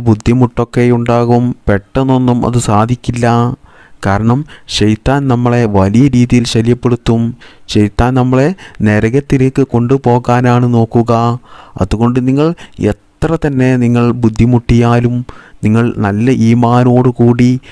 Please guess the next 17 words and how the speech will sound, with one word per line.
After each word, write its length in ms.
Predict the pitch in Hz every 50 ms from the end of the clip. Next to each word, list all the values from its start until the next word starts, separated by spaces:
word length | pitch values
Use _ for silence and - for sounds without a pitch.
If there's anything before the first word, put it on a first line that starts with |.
| - - - - 107
നിങ്ങൾ 240 | 107 107 110 113 123 143 143 - - - - 113 117
ഈ 20 | 131 - - - 110 110
അസ്മാഉൽ 500 | - - 120 127 139 147 139 127 123 113 -
ഹുസ്ന 320 | - 120 - - 131 123 120 120 123 - - - 101
മറക്കാതെ 840 | 95 90 101 - - _ - - 135 139 143 139 127 123 120 120 120 123 - _ - - - - -
അത് 100 | - - - - 110
കാണാതെ 460 | 98 98 107 117 120 120 120 127 120 120
പഠിക്കാൻ 340 | 123 123 120 - 123 120 120 120 -
ശ്രമിക്കുക. 480 | 123 117 120 120 - - 120 117 - 117 117 117 120 120 123 _ _ _ _ - - - - _ _ - 92
അത് 100 | 101 113 117 113
കാണാതെ 460 | 104 107 113 127 131 135 135 139 131 131
പഠിച്ചാൽ 380 | 127 123 117 - 127 120 120 - 123
തന്നെ 220 | 120 123 123 135 156 185 - - - - - - -
ഷെയ്ത്താൻ്റെ 520 | 107 107 - - 120 120 123 131 131 123 113 107
എല്ലാ 180 | 104 110 110 113 117 120 120 120 117 -
ശല്യങ്ങളിൽ 520 | 113 107 110 120 127 135 131 123 123 120 123 123
നിന്നും 240 | 120 123 123 120